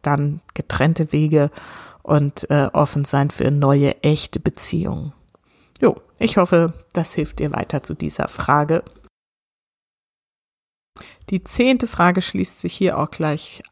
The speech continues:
an. Was tun, wenn beide Partner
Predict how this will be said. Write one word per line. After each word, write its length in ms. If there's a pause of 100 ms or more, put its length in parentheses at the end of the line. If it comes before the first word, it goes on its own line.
an. 360 (420)
Was 360
tun, 760 (400)
wenn 600 (720)
beide 360
Partner 840